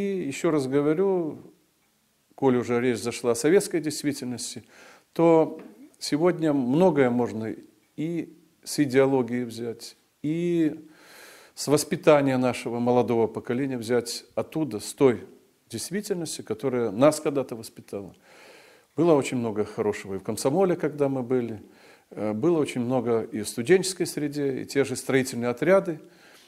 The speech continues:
и сегодня востребованы. Поэтому, э,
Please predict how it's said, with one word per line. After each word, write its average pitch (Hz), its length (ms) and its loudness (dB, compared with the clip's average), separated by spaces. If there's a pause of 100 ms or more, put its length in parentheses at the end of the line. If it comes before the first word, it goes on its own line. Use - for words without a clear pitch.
(140)
и 156 60 0
сегодня 170 560 6
востребованы. 143 840 2
Поэтому, 156 640 2 (580)
э, 123 720 -6